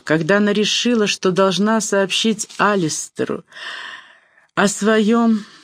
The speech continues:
желании соединить остаток своей жизни с жизнью Джемса,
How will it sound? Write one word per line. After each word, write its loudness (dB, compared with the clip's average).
желании 0
соединить 0
остаток 0
своей 0
жизни -2
с -2
жизнью 0
Джемса, -2